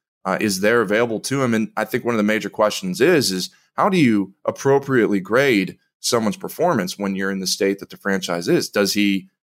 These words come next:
need to have a top ten offense? Does Mills need to perform to an elite level? Do they need to be in the playoffs? How do we grade how well Pep Hamilton is as a play caller? Because we saw a lot last year how the problems were, and, uh,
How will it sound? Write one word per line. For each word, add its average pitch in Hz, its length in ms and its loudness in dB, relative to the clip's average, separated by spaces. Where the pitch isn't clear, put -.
need 101 320 -2
to 95 120 -2
have 90 220 0
a - 20 -4
top 92 300 -6
ten 90 160 -6
offense? 135 480 -4
Does 85 240 -2
Mills 107 340 2
need 107 220 0
to 98 100 -4
perform 107 800 -2
to 98 160 -6
an 90 80 -4
elite 98 340 -4
level? 127 320 0
Do 131 140 -10
they 143 80 4
need 151 140 0
to 143 60 -4
be 147 80 0
in 139 60 0
the 117 60 0
playoffs? 110 560 0
How 139 120 2
do 160 60 2
we 147 140 4
grade 104 640 0
how 113 220 2
well 107 280 2
Pep 113 240 -2
Hamilton 101 400 -4
is 165 240 0
as 95 80 -6
a 95 60 -6
play 180 180 0
caller? 101 300 0
Because 92 420 -6
we 101 80 -4
saw 117 240 2
a - 20 4
lot 107 280 0
last 117 320 -2
year 90 260 -2
how 95 80 2
the 95 60 2
problems 95 380 0
were, 113 320 2
and, 82 220 -2
uh, 82 300 -4